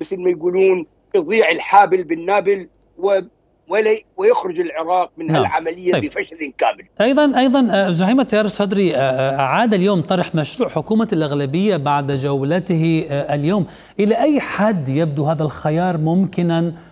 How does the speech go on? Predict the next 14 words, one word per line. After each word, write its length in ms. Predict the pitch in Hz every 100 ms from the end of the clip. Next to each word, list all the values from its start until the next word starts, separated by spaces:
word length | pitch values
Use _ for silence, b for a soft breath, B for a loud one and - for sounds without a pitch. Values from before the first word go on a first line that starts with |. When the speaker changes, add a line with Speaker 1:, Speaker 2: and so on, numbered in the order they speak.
| B -
Speaker 2:
وواقعيا 920 | 151 196 262 240 233 190 165 180 180 151
بظل 380 | 143 147 214
الاستقطاب 600 | 202 160 - - - 170 143
الشيعي 440 | - - 208 151
الحاد 480 | 139 - 180 160 113 - b b b
بعد 360 | 131 147 160 147
الانتخابات 600 | 139 123 143 147 123 117
الأخيرة؟ 540 | 113 113 92 69 85 - _ _ _ _ _ _ _ _ _ _ _ _ _ _ _ _ _ _ _ _ _ -
Speaker 1:
عزيزي، 480 | - 185 139 123 - _ _ -
لما 320 | 143 147 139
واحد 340 | 156 185 156 175
يسأل 320 | - 147 120
نفسه، 400 | 143 - 113 92 -
Speaker 2:
مم. 180 | 147